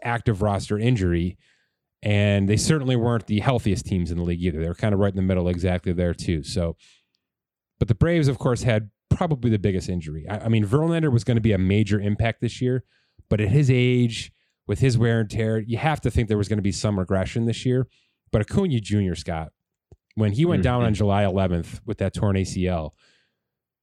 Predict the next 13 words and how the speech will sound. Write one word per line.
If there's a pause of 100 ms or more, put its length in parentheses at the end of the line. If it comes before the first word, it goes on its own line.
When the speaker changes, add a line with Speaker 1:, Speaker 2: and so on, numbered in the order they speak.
(320)
Speaker 1:
uh, (160)
there
was
just
a
heck
of
a
lot
of
people
saying,
"Well,